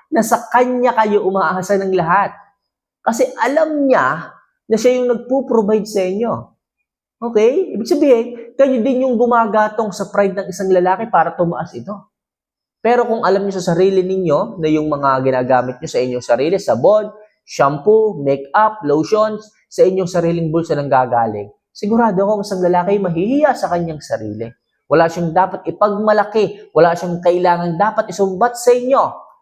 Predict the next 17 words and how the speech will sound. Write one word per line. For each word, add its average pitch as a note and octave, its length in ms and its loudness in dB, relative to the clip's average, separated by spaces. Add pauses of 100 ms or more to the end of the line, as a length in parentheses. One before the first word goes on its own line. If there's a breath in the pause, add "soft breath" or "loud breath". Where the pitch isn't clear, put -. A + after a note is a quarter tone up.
pagdating F#3+ 560 2
sa E3+ 160 -6
bawat D3+ 280 0
tampuhan D3 440 -2
na C#3+ 80 -2
mangyayari C#3 520 0
sa - 120 -2
inyong B2 280 -4
relasyon. A#2+ 500 -8 (420)
Kaya B3 160 2
tumataas B3 440 0
ang A#3 160 -2
pride A#3 160 0
ng A3+ 160 -4
isang A3+ 200 -2
lalaki A3+ 440 2
sapagkat A3 480 -2